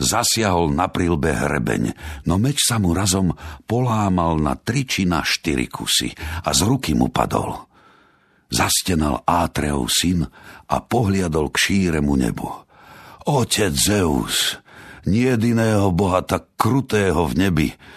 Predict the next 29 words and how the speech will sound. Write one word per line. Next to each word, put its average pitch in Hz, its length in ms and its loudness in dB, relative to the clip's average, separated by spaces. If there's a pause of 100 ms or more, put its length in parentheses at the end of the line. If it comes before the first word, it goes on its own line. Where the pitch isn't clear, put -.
(280)
lebo 104 160 2
som 113 160 2
dúfal, 104 560 0
že 92 160 0
potrestám 95 720 0
Parida 85 480 0
za 95 240 2
jeho 82 240 2
zločin." 78 560 0 (680)
Teraz 127 320 2
však 110 320 0
meč 117 240 2
sa 117 160 2
mi 117 160 2
polámal 107 720 2
v 85 160 2
rukách 92 560 0 (320)
a 110 240 0
oštep 113 400 0
môj 98 560 2
taktiež 95 640 0 (240)
naprázdno 95 720 0
vyletel 92 560 0
z - 80 0
ruky 90 340 0 (300)
a 104 160 0
nezranil 90 880 2
odporcu 78 640 0
môjho. 76 640 0